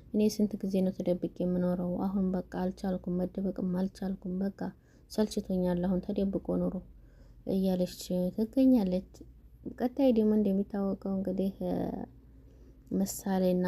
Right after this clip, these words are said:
ብሩክ ዛሬ ይመጣሉ በማለት ቅድስት ቤቱን ፏ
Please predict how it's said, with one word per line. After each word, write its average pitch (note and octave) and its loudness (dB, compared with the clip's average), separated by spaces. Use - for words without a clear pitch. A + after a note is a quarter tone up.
ብሩክ F3+ -2
ዛሬ F3+ 0
ይመጣሉ F3+ 0
በማለት F3 0
ቅድስት F3+ -6
ቤቱን F3+ -2
ፏ F3 -4